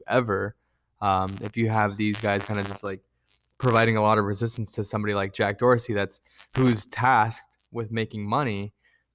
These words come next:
the decision be-, kinda becomes a little bit easier. You know, if, if Jack Dorsey's sitting, you know, in his office and has a lot of other things to, to worry about, or can put resources to something that is gonna make money,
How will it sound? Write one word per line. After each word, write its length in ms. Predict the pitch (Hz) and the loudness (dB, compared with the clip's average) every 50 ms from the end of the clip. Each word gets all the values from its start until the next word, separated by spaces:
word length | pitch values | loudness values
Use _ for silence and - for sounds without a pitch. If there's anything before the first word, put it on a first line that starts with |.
| _ - - | _ -10 -6
the 100 | 127 123 | -4 -2
decision 520 | 120 127 117 - 139 131 123 123 120 113 | -2 -2 -4 -2 -4 -4 -4 -4 -4 -4
be-, 80 | 107 - | -6 -8
kinda 260 | - - 120 120 120 | -8 -6 -6 -4 -4
becomes 300 | 113 110 - 117 113 110 | -6 -6 -6 -6 -6 -4
a 20 | |
little 160 | 113 110 110 | -4 -4 -4
bit 100 | 113 107 | -6 -6
easier. 540 | - 113 135 143 131 117 101 98 98 98 98 | -6 -6 -6 -6 -4 -4 -4 -4 -2 -4 -4
You 140 | 95 98 104 | -6 -8 -8
know, 160 | 98 98 101 | -6 -6 -4
if, 160 | 104 104 104 - _ _ _ _ _ _ _ - | -4 -4 -6 -8 _ _ _ _ _ _ _ -10
if 140 | 110 101 - | -10 -6 0
Jack 260 | - 120 120 117 110 | 2 2 2 2 2
Dorsey's 480 | - 120 120 110 - - 113 104 - | 4 4 4 4 2 -2 -4 -4 -4
sitting, 480 | - 113 110 110 110 107 104 101 101 117 117 131 _ _ _ _ | -6 -6 -4 -4 -6 -6 -6 -8 -10 -12 -16 -20 _ _ _ _
you 120 | - 92 110 | -14 -8 -6
know, 100 | 104 104 | -4 -4
in 100 | 110 110 | -2 -2
his 100 | 110 110 | 0 2
office 520 | 110 107 104 107 - 110 107 - - - _ _ _ _ _ _ _ _ _ _ _ _ _ | 4 4 2 2 0 -6 -8 -8 -10 -14 _ _ _ _ _ _ _ _ _ _ _ _ _
and 180 | - 113 113 113 | -8 -4 -4 -2
has 280 | 110 113 113 113 110 113 | 0 2 2 2 2 2
a 40 | |
lot 220 | 110 107 107 107 107 | 4 4 4 4 4
of 80 | 101 | 4
other 220 | 107 110 113 117 110 | 2 4 4 4 2
things 280 | - 107 104 107 104 - | 2 -2 -4 -4 -6 -6
to, 180 | - 110 101 | -4 -4 -4
to 120 | - - 113 | -4 -4 -4
worry 200 | 107 104 101 101 | -2 0 0 0
about, 300 | 95 98 95 98 98 95 | 0 2 2 2 0 0
or 420 | 92 104 101 101 98 98 95 - _ _ _ _ _ _ _ _ | 0 0 0 0 0 -2 -4 -8 _ _ _ _ _ _ _ _
can 260 | - 127 120 113 110 | 0 0 2 2 0
put 240 | 104 - - 127 - | 2 4 4 4 4
resources 640 | 85 113 123 127 123 117 - 120 110 101 - 113 107 - | 2 2 2 2 2 2 0 -2 -2 -2 -4 -8 -10 -6
to 100 | - 110 | -8 -6
something 320 | - - 113 107 113 104 | -4 -2 -4 -2 -2 -4
that 240 | 104 98 - - _ _ _ | -4 -6 -6 -8 _ _ _
is 220 | 135 151 147 135 | 2 2 4 4
gonna 160 | 139 123 117 | 2 2 2
make 200 | 107 104 98 - | 2 0 -2 -2
money, 400 | 101 98 98 95 95 98 101 101 | -6 -8 -6 -6 -6 -8 -10 -12